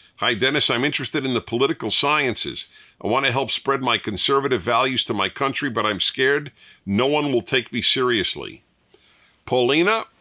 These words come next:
"a lot of people won't take you seriously, but some will."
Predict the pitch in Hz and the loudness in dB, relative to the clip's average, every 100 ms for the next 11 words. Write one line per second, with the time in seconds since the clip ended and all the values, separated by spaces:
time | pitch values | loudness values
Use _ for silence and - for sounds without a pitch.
0 | - 107 127 170 170 170 151 156 131 135 | -2 2 4 2 2 -2 -2 -4 0 0
1 | 139 - - 101 - 95 - 98 90 87 | 0 -4 -4 -2 -2 -2 0 2 0 -2
2 | - 120 98 98 - - 117 113 98 78 | -2 -4 -2 -4 -2 0 0 0 0 -2
3 | 67 | -4